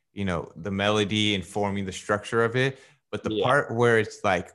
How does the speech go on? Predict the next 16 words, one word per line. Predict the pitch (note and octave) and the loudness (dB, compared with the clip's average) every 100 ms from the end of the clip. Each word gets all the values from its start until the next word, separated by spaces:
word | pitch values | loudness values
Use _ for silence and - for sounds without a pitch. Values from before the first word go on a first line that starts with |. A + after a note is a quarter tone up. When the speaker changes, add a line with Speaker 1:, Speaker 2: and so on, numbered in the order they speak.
| - | -14
Speaker 1:
where | F#2+ G2+ G2 F#2 | 0 2 2 0
I | |
struggle, | F#2 - A2 A2 A#2+ A#2+ G2+ | -4 0 0 2 2 2 0
and | G2 F2+ | -2 -2
God | G#2+ A2 B2 B2+ A#2+ | 2 4 6 4 0
bless | A2+ A2+ A2+ - | 0 0 -2 -4
Matthew, | G2+ A2 - A2+ A2+ | 0 0 -2 -4 -2
A | G#2 G#2+ | -2 -2
K | - A2 F#2+ G#2 | -2 -2 0 0
A | |
Mafusa, | G2+ F2+ A2 A2 - | -2 -6 -6 -6 0
Speaker 2:
<laughs> | A2 G#2 | 2 2
Speaker 1:
as | G#2+ | 0
I | G#2 | -2
name | A2+ A2+ | 0 0
him, | A#2 A#2 | 0 -2